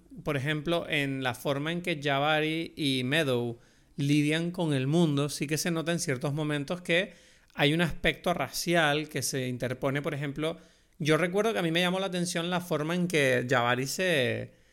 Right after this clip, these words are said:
se, se ve al latino este de la oficina que le viene a decir como, "Mira, es que tu personaje ne-, es muy oscuro,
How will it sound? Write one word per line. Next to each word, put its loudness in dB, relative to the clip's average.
se, 2
se -6
ve 0
al 4
latino 2
este 0
de 4
la 4
oficina 0
que -2
le 2
viene 2
a 2
decir 0
como, -2
"Mira, 0
es -6
que -4
tu -6
personaje -4
ne-, -2
es 0
muy -2
oscuro, 0